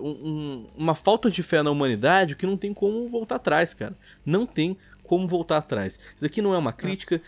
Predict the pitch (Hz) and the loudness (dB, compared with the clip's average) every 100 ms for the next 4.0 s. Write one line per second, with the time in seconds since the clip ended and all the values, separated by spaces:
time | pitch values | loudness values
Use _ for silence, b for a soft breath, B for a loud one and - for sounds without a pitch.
0 | B - 131 156 151 143 147 131 - 135 | B -6 -4 -2 -2 -2 -2 -4 -2 0
1 | 117 117 101 120 131 170 190 B B 160 | 0 -4 -6 -2 2 4 2 B B -4
2 | 160 185 220 208 165 190 - 185 175 - | 0 0 2 0 0 -2 -2 -2 -2 -4
3 | 165 - - 160 - 156 - 143 160 170 | -6 -4 -2 0 -2 -6 -4 -6 -6 -10